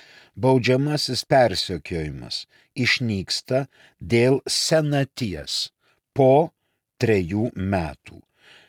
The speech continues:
Nebent būtų kalbama apie nusikaltimus rezervuotus tikėjimo mokymo kongregacijai. O čia kaip tik ir yra tikėjimo mokslo kongregacijai rezervuotas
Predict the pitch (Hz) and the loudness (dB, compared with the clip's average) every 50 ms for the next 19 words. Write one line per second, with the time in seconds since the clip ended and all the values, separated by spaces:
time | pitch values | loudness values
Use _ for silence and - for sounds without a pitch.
0 | _ _ _ _ _ _ _ _ _ _ _ _ _ 98 104 110 117 110 101 123 | _ _ _ _ _ _ _ _ _ _ _ _ _ -4 0 2 2 2 4 4
1 | 135 156 175 175 175 151 123 107 110 117 107 - - 98 - - - - 120 127 | 4 4 4 2 -2 -4 -2 -2 -2 -2 -2 -2 -4 -6 -4 0 2 4 4 4
2 | 139 139 127 120 135 127 123 123 123 123 127 - - 113 113 110 - - 104 107 | 2 0 0 -2 -2 -2 -2 0 0 -2 -2 -2 -2 -2 -2 -2 -4 -6 -4 -4
3 | 101 98 101 95 87 - - - 92 - - 95 87 85 78 - - 92 87 95 | -2 -2 -2 -4 -4 -4 -4 -6 -6 -4 -4 -4 -2 -4 -4 -6 -6 -6 -6 -4
4 | 123 160 170 - - 135 131 127 120 104 113 117 107 107 101 104 110 113 107 - | -4 -4 -4 -4 -4 -2 -2 -2 -2 0 0 0 0 0 -2 -2 -2 -2 -2 -2
5 | - 110 104 - - - _ - _ _ _ _ - 98 85 - 110 110 123 139 | -4 -8 -8 -8 -10 -14 _ -20 _ _ _ _ -6 -6 -4 -2 0 0 2 2
6 | 139 139 139 135 131 110 92 92 92 95 - - 110 98 98 98 95 90 - - | 0 0 -2 -2 -2 -2 -2 -2 -2 -4 -4 -6 -6 -4 -4 -4 -4 -6 -6 -8
7 | 95 90 90 85 87 90 92 85 78 80 73 67 64 - - - - 76 67 71 | -6 -6 -4 -2 -2 -2 -2 -2 -2 -4 -4 -6 -8 -8 -8 -8 -8 -8 -12 -18
8 | 73 71 - _ _ - - - - - _ - 98 95 - - - - 165 - | -18 -20 -20 _ _ -20 -20 -20 -20 -20 _ -2 0 0 0 0 0 0 -2 0
9 | - 165 151 143 - - - 139 135 - - - 101 95 85 90 82 78 76 82 | 2 2 0 0 0 0 0 0 0 0 -2 -2 0 0 0 0 0 0 2 4
10 | 98 113 143 143 - _ - - - _ _ _ - 107 92 - - 104 101 98 | 4 4 4 2 -2 _ -20 -20 -20 _ _ _ -2 -2 -2 0 2 2 4 4
11 | 95 95 92 92 92 92 98 98 95 95 95 - - - - 98 95 87 - - | 4 2 2 2 2 2 2 2 2 2 0 -2 -6 -8 -4 -2 -2 -2 -2 -2
12 | 98 92 87 85 85 82 85 80 82 95 110 123 135 - - - 135 127 127 120 | -2 -2 0 0 -2 -2 -2 0 2 2 4 2 2 0 -2 -2 2 2 2 4
13 | 98 92 82 73 80 85 76 78 76 82 95 113 117 - - 113 107 101 - - | 4 2 2 2 0 -2 -2 -2 -2 0 2 2 2 0 0 -2 -2 -2 -2 -6